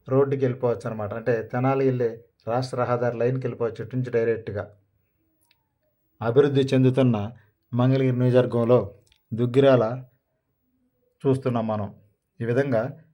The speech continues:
మంగళగిరికి ఎమ్మెల్యేగా, రాష్ట్ర మంత్రిగా నారా లోకేష్ గారు, సీఎం రిలీఫ్ ఫండ్ని ఇక్కడ తెలుగుదేశం నేతలు, కూటమి నేతలు బాధితులకి ప్రతి నెల అందిస్తున్నారు. ఈ విధంగా ప్రభుత్వ కార్యక్రమాలని,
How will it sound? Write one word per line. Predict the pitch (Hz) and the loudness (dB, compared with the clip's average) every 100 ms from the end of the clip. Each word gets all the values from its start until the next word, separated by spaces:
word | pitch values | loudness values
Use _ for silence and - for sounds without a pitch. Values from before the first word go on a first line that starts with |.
| _ | _
మంగళగిరికి | 117 123 139 143 135 | -2 2 4 2 2
ఎమ్మెల్యేగా, | 127 131 127 135 127 | 2 4 4 4 4
రాష్ట్ర | 117 - | 2 0
మంత్రిగా | 120 120 127 123 107 - _ _ 113 | -4 -2 2 2 0 -6 _ _ -2
నారా | 120 131 135 127 | 2 4 6 4
లోకేష్ | 127 135 131 131 | 2 -2 -2 -2
గారు, | 117 113 135 _ - | -2 -4 -10 _ -8
సీఎం | 135 139 | -4 -2
రిలీఫ్ | 131 131 135 131 | 0 0 0 -2
ఫండ్ని | 123 123 120 107 110 _ _ _ _ - | -2 -2 -4 -6 -14 _ _ _ _ -12
ఇక్కడ | 110 123 107 123 127 | -4 -2 -2 -4 -6
తెలుగుదేశం | 127 135 135 131 127 | -2 0 0 0 -2
నేతలు, | 123 120 127 131 | -4 -4 -6 -2
కూటమి | 127 135 131 | -2 -2 -2
నేతలు | 123 131 113 110 - _ _ 110 | -2 -2 -6 -6 -14 _ _ -2
బాధితులకి | 120 131 135 139 135 131 113 120 _ _ _ _ - | 2 2 2 0 -2 -4 -10 -12 _ _ _ _ -10
ప్రతి | 120 143 | -6 -2
నెల | 135 131 117 110 - - | 0 2 0 -4 -12 -8
అందిస్తున్నారు. | 127 131 127 143 127 123 | -2 0 -2 -2 -2 0
ఈ | 120 | -2
విధంగా | 123 139 120 113 - _ _ _ _ _ - | -2 -2 -2 -4 -6 _ _ _ _ _ -2
ప్రభుత్వ | 123 147 147 135 | 0 0 -2 2
కార్యక్రమాలని, | 131 131 135 135 135 127 127 | 2 2 2 2 2 2 0